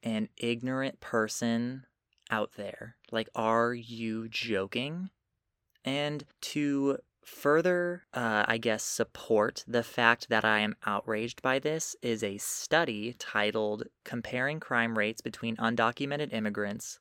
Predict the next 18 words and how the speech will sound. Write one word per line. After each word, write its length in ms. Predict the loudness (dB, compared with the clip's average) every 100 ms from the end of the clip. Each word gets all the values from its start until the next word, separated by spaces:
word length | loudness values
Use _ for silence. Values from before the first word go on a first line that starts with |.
| -4
Legal 340 | -2 2 2
Immigrants, 560 | 2 0 0 0 -2 -2
and 180 | 0 2
Native-Born 680 | 2 0 0 0 0 0 0
U 180 | 0
S 140 | 0 0
Citizens 500 | -2 -2 -2 -2 0
in 120 | -2
Texas. 760 | -2 -4 -2 -2 0 -2 -8 -10 -8
That's 140 | -6
the 80 | -6
title. 320 | -4 -2 0
It's 100 | -2
kind 160 | -2 -2
of 80 | 0
a 40 |
long 200 | 0 -2
title. 460 | -2 0 2 0